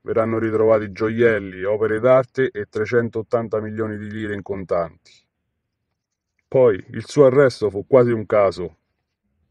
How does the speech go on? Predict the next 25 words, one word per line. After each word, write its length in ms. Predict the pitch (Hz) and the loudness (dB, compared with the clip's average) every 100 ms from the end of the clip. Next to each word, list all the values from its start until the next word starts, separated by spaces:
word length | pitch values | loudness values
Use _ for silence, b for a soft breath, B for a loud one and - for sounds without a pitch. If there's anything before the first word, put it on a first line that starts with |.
| _ | _
Sì, 320 | - 131 95 - _ _ | -10 -8 -8 -12 _ _
proprio 280 | 127 127 123 | 0 0 0
un 100 | 113 | 0
caso, 520 | 117 98 87 87 92 | 2 2 0 -10 -14
perché 240 | 113 - 123 | -20 -8 -4
stavano 360 | - 139 143 | 2 4 4
indagando 500 | 139 139 139 143 135 | 2 2 4 2 2
praticamente 600 | 135 139 139 147 143 117 113 | 0 0 -2 -2 -4 -6 -8
su 120 | 110 | -2
nove 340 | 120 123 120 | 4 6 6
malavitosi 600 | 117 117 110 110 110 110 | 4 2 0 -2 -4 -4
romani. 500 | 110 104 98 92 85 - _ _ _ _ _ _ | -2 -2 -4 -6 -10 -18 _ _ _ _ _ _
Invece 540 | 104 113 131 127 104 | -10 -4 0 0 -2
queste 280 | 101 104 110 | -6 -6 -6
indagini 680 | 117 120 120 95 104 95 - _ | -2 2 2 2 -8 -12 -14 _
porteranno 640 | 107 101 110 110 110 110 | -4 -2 0 0 0 -2
a 40 | 110 | -6
via 260 | 117 127 | 0 2
Tito 240 | 113 110 110 | 2 0 -4
Livio, 460 | 110 95 92 87 _ _ _ _ _ _ _ _ _ _ _ _ _ _ 107 | -4 -8 -10 -10 _ _ _ _ _ _ _ _ _ _ _ _ _ _ -12
lì 300 | 110 117 104 | -8 -6 -2
dove, 480 | 117 113 101 98 - | 4 4 4 -2 -8
invece 420 | 101 107 120 117 | -8 -4 -4 -4
di 140 | 107 | -2
Aglialoro, 760 | 113 113 113 117 120 117 120 | -2 0 0 4 4 4 2